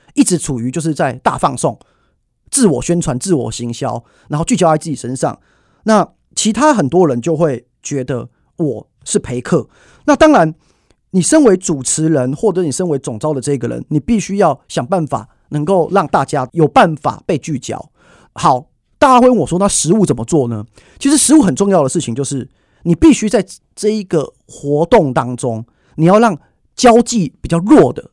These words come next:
就是交际有强者，有交际弱者，你必须要让交际弱者也要能够侃侃而谈。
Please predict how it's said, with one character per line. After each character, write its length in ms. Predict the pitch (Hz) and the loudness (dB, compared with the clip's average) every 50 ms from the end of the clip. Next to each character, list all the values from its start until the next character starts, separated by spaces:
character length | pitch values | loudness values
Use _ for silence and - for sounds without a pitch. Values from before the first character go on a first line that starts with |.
| _ _ - | _ _ -6
就 80 | 226 | -4
是 80 | 233 240 | -4 -2
交 240 | 233 - 302 277 277 | 2 4 4 4 4
际 140 | - 277 | 2 0
有 100 | 196 139 | -2 -2
强 240 | 120 - - 127 143 | -2 -4 -6 -6 -6
者， 100 | 147 156 | -4 -4
有 100 | 139 117 | -4 -4
交 180 | 117 - 156 151 | -2 -2 -4 -2
际 80 | 160 | -2
弱 280 | 175 160 175 160 127 - | -2 0 0 0 -2 -4
者， 120 | - - - _ _ _ _ _ - | -8 -16 -20 _ _ _ _ _ -2
你 100 | - 165 | 0 0
必 120 | 160 247 | 2 2
须 100 | 214 - | 4 4
要 60 | 214 | 4
让 180 | 214 220 202 180 | 4 4 2 2
交 240 | - - 175 170 180 | 0 0 2 2 0
际 220 | - - - 185 | -2 -4 -4 -4
弱 300 | 160 151 196 240 180 147 | -2 2 4 4 4 4
者 140 | 117 - 113 | 2 -2 -6
也 80 | - 120 | -6 -4
要 100 | 131 151 | -2 -2
能 100 | 147 123 | -2 -2
够 100 | 123 151 | -4 -4
侃 160 | - - 135 | -6 -6 -8
侃 160 | 117 117 107 - | -8 -8 -10 -10
而 120 | - 110 113 | -12 -12 -12
谈。 180 | 107 107 - | -12 -14 -14